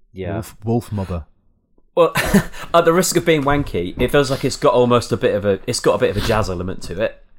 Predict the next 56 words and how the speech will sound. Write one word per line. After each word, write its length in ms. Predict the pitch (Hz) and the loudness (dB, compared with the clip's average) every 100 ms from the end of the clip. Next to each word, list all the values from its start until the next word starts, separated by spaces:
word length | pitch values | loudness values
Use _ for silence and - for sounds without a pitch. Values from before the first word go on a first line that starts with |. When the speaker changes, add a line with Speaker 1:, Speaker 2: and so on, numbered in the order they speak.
| - | -4
Speaker 1:
in 160 | 110 | 0
that 320 | 110 110 - _ _ - - | 2 2 0 _ _ -16 -8
it's 180 | 113 | -6
relatively 460 | 127 131 127 113 120 | 0 0 0 -2 -6
freeform. 680 | - 117 107 110 104 104 - - | -2 -4 -4 -2 -2 -2 -6 -12
You've 180 | 113 113 | -14 -4
got 260 | - - | -4 -2
re-, 100 | 113 - | -6 -6
recurring 640 | 120 104 107 - 123 113 107 | -8 -4 -4 2 4 4 0
motifs. 580 | 104 - 98 98 - | -2 -4 -8 -8 -10
You 80 | 98 | -12
can, 180 | 95 92 | -10 -8
you 120 | 98 | -8
know, 60 | 92 | -8
you've 120 | 95 | -10
got 80 | 82 | -12
stuff 200 | - 104 | -10 -8
that 160 | 85 - - | -8 -10 -8
Speaker 2:
Yeah. 160 | 101 110 | -6 -4
Speaker 1:
you're 60 | |
gonna 140 | 104 95 | -4 -2
do 120 | 104 | 0
every 180 | 95 101 | 0 0
day. 220 | 101 110 | 0 0
You've 100 | 110 | -2
got 100 | 101 | -6
stuff 220 | - 104 | -8 -10
that 80 | - | -10
you're 60 | 98 | -8
gonna 160 | 95 87 _ - - | -8 -10 _ -6 -2
pull 160 | 113 | 0
out 100 | 98 107 | 0 -2
when 80 | |
you 80 | 101 | -6
feel 220 | - 110 | -2 -2
like 320 | 92 80 78 - | -2 -6 -10 -14
it. 180 | 78 _ _ | -16 _ _
So 320 | - 104 95 - | -4 -4 -4 -8
it's, 300 | 92 - - | -12 -12 -14
it, 160 | - 107 | -14 -12
it, 360 | - - - - - - | -12 -12 -14 -14 -18 -12
it 60 | - | -2
sounds 220 | 127 107 | -2 0
like 80 | 107 | -2
there's 140 | 107 | -2
an 80 | 101 | -4
appealing 440 | 101 - 123 107 101 | -6 -4 -2 -2 -2
freedom 420 | 131 117 98 87 | -2 -2 -4 -8
to 180 | - 73 | -12 -12
it 180 | - _ _ _ _ _ | -12 _ _ _ _ _
that 80 | - | -6
you 40 | - | -4
Speaker 2:
It's 180 | 92 | -4
Speaker 1:
don't 280 | 107 92 87 | -4 -4 -6
get 180 | 98 82 | -10 -10
from, 320 | - 90 87 | -8 -10 -10